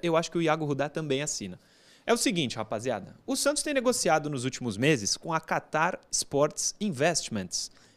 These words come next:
empresa de prioridade do governo do Qatar, que administra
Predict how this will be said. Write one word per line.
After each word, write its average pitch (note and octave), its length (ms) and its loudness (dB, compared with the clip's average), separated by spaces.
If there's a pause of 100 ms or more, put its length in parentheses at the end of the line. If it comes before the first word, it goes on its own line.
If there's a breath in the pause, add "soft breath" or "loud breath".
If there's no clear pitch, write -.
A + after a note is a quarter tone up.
empresa E3 540 0
de D#3 80 -8
prioridade C#3 580 -2
do D3 80 -6
governo C#3 400 -4
do C#3+ 80 -8
Qatar, C#3+ 500 0 (460)
que - 80 0
administra D3 720 -2